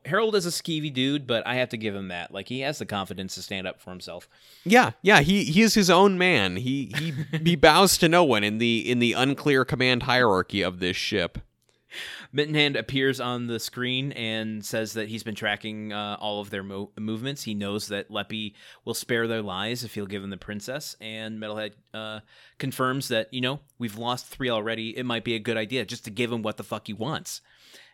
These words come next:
Speaker 2: Yep.
Speaker 1: Uh, Mittenhand, he says, "No, this isn't, uh, the princess is, uh,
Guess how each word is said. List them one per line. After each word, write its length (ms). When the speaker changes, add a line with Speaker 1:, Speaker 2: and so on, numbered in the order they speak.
Speaker 2:
Yep. 160
Speaker 1:
Uh, 260
Mittenhand, 460
he 80
says, 180
"No, 240
this 200
isn't, 260
uh, 220
the 100
princess 380
is, 180
uh, 260